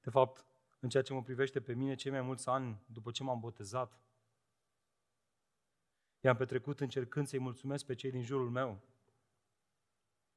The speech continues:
ca astfel să mă simt acceptat de Dumnezeu.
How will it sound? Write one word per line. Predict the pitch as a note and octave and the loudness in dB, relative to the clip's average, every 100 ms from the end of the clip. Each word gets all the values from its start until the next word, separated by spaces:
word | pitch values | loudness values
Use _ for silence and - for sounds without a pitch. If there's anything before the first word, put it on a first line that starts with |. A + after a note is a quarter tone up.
| - | -2
ca | B2 | 6
astfel | C3 D3+ C3+ | 6 6 0
să | - | -2
mă | B2+ | -4
simt | A#2+ - C#3+ - - | -4 -2 -4 -4 -10
acceptat | A2 A2 - - C#3+ | -6 -6 -6 -4 -4
de | A#2 | -2
Dumnezeu. | G#2 A2 G#2 C3 B2 | -6 -6 -6 -8 -10